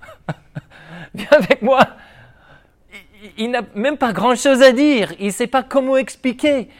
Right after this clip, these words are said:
Tout ce qu'il peut faire, c'est prendre son frère presque par la main, il dit, « Viens avec moi et on verra. » Et c'est le point de départ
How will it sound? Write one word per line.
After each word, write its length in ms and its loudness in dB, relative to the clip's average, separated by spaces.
Tout 200 2
ce 80 -10
qu'il 140 -4
peut 180 -4
faire, 260 -6
c'est 160 -8
prendre 360 -8
son 200 -6
frère 380 -6
presque 340 0
par 140 -4
la 120 0
main, 160 -2
il 60 -4
dit, « 160 -6
Viens 180 2
avec 220 4
moi 320 -4
et 100 -6
on 100 0
verra. » 320 4
Et 60 -14
c'est 340 -8
le 80 -14
point 200 -10
de 60 -8
départ 420 -8